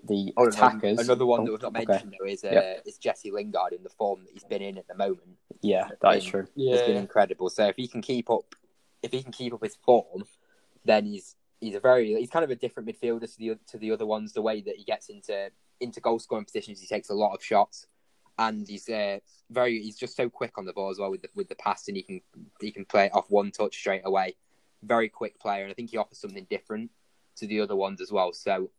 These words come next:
Speaker 2: he's one definitely to keep an eye on. I think if he keeps up his form, he's another one that Southgate seems to like. He played very well at the World Cup, was one of our better players, and he's one that definitely should deservedly to shout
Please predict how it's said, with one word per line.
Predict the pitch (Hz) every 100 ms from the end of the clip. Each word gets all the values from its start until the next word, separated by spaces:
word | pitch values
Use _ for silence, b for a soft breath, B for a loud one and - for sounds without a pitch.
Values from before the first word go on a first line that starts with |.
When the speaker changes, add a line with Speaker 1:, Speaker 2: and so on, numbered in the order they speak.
| _ -
Speaker 2:
he's | 120 107
one | 123 113
definitely | 110 104 110 110
to | -
keep | 117 104
an | 101
eye | 95
on. | 90
I |
think | 92 113
if | 104
he |
keeps | - 107 -
up | 95
his | -
form, | 110 92 92 - _ _
he's | 110
another | 120 117
one | 110
that | 104
Southgate | - 107 - 98
seems | - 101
to | 101
like. | 98 92
He | 98
played | 98 -
very | 98 98
well | 92
at | 87
the | 95
World | 92 85
Cup, | 92
was | 92
one | 101
of | 92
our | 87
better | 90 - -
players, | 104 95 85 85 _ _ _ _ _
and | 104 95
he's | 90 101
one | 101
that | 90 -
definitely | 95 92 90
should | 87 90
deservedly | 90 92 87 90 -
to | 98
shout | - 92 95